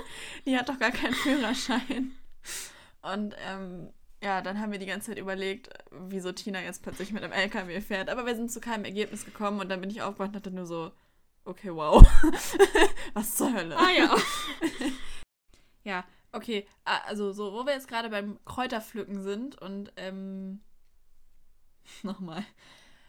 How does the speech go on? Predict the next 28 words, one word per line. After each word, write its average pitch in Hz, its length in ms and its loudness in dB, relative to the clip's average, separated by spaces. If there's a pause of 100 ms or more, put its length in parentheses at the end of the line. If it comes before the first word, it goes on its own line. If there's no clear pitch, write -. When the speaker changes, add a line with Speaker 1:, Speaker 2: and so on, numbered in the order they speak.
(100)
Speaker 1:
Wo 269 140 -8
wir 311 60 -2
jetzt 285 140 -6
gerade 226 200 -4
beim 202 180 -6
Kräuterpflücken 214 720 -10
sind, 202 320 -12
würde 220 120 -8
ich 240 120 -14
gerne 220 220 -10
mal 202 440 -8 (260)
generell 214 480 -8
über 202 160 -12
diese 214 180 -12
Kräuterzusammenstellung 208 1040 -12
reden. 233 280 -4
Speaker 2:
Mhm. 247 200 -6 (760)
Speaker 1:
Aber 240 180 2
als 226 180 -2
erstes, 254 720 -8
ähm, 220 480 -10 (120)
Tina 262 500 -6
soll 226 320 -10
ja, 226 680 -6
als 214 200 -12
sie 214 100 -10
da 202 160 -6
ankommen, 262 600 -8